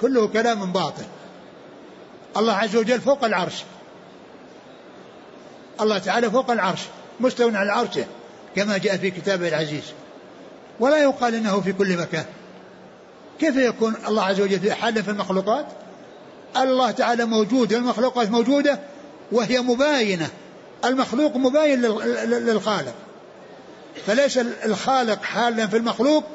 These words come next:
ولا المخلوق حالا بالخالق، بل الخالق مبا-،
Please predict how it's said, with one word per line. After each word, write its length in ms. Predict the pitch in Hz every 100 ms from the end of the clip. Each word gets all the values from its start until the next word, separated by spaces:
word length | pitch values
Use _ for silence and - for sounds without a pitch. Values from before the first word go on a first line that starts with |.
| - -
ولا 200 | 190 226
المخلوق 440 | 220 214 208 247
حالا 340 | - 208 247 226
بالخالق، 520 | 202 190 180 147 113 - - - - - - - - - - 160
بل 140 | 208
الخالق 640 | 208 185 202 226 226 208 175
مبا-، 560 | 185 185 226 254 202